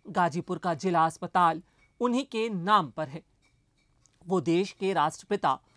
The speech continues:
महात्मा गांधी के बेहद करीबी माने जाते थे। साल उन्नीस सौ तीस में जब गांधी जी ने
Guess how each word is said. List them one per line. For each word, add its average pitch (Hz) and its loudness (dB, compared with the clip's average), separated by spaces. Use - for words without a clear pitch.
महात्मा 262 0
गांधी 202 0
के 233 -6
बेहद 180 -6
करीबी 208 -4
माने 151 -8
जाते 156 -4
थे। 170 -14
साल 151 4
उन्नीस 156 -8
सौ 165 -8
तीस 202 -8
में 185 -6
जब 175 -6
गांधी 170 -2
जी 175 -6
ने 165 -8